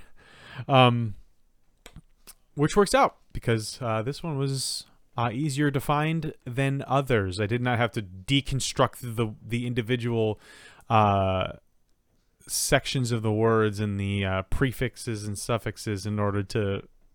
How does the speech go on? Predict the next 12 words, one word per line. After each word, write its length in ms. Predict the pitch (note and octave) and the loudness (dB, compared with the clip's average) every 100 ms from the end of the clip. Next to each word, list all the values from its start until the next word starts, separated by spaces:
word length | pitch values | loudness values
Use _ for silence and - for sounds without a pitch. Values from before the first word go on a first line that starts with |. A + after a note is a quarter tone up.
| _ _ _ - | _ _ _ -4
to 180 | - - | -2 0
piece 300 | - C3 A#2+ | 0 -2 -2
together 440 | A#2+ G#2+ A2 G#2+ | -4 0 0 0
the, 160 | G2+ G2+ | -2 -4
the 200 | G2 G#2 | -2 -4
meaning. 340 | G2 F#2+ F2+ - - - - - - | -2 -6 -8 -12 -20 -20 -20 -16 0
Um, 380 | A#2 A2 G#2 - _ - | 4 4 0 -8 _ -14
so, 520 | - - G3 A2+ F#2+ - _ A#2+ G#2+ | -4 6 8 8 4 -8 _ -14 -6
Joe, 580 | G2+ C#3+ C#3+ G#2+ - - | 2 6 6 4 0 -10
what 400 | - G#2+ D#3+ - | -8 0 0 0
does 280 | D3 D#3 C#3 - _ _ - | -2 -2 -2 -8 _ _ -10
Lamna 880 | A#2+ A2 G#2+ A#2 C#3 F3+ G#3+ A#3+ | -6 0 2 4 4 2 0 -2